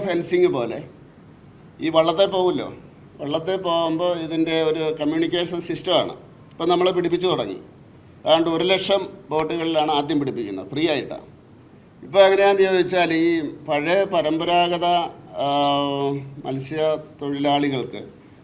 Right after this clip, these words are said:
കറക്റ്റ് അതിർത്തി അറിയാം. നമ്മുടെ, ഏ, ഏ, തമിഴ്നാട്ടിലേക്ക് കയറുമ്പോൾ അവർക്കറിയാം, ഇപ്പുറത്ത് കയറുമ്പോൾ എല്ലാം അവർക്കറിയാം. നമ്മുടെ മത്സ്യത്തൊഴിലാളികൾ കുറച്ച് ഭേദമാണ് ആ കാര്യത്തിൽ,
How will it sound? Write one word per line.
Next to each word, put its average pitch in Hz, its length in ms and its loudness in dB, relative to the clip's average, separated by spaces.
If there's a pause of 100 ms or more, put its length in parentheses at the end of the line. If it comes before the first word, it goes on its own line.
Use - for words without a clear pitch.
(140)
കറക്റ്റ് 156 460 -4
അതിർത്തി 143 340 -8
അറിയാം. 92 260 -10 (1040)
നമ്മുടെ, 143 280 0 (960)
ഏ, 131 40 -8 (300)
ഏ, 120 320 -6 (2250)
തമിഴ്നാട്ടിലേക്ക് 165 720 2
കയറുമ്പോൾ 147 280 2
അവർക്കറിയാം, 104 460 -8 (1200)
ഇപ്പുറത്ത് 180 360 0
കയറുമ്പോൾ 151 340 0
എല്ലാം 143 200 0
അവർക്കറിയാം. 110 440 -8 (280)
നമ്മുടെ 151 240 0 (200)
മത്സ്യത്തൊഴിലാളികൾ 175 760 -2
കുറച്ച് 165 280 -8
ഭേദമാണ് 165 400 0
ആ - 80 -6
കാര്യത്തിൽ, 90 320 -12